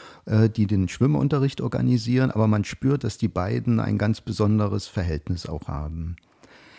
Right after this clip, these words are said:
Ihr habt dann dennoch sehr reduziert auch diese Flüchtlingsgeschichte, äh, Hanan erzählen lassen, weil sie erzählt garantiert viel länger, viel mehr.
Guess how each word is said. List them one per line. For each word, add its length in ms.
Ihr 200
habt 220
dann 240
dennoch 460
sehr 420
reduziert 800
auch 360
diese 640
Flüchtlingsgeschichte, 2000
äh, 60
Hanan 400
erzählen 560
lassen, 400
weil 140
sie 120
erzählt 380
garantiert 880
viel 320
länger, 500
viel 320
mehr. 540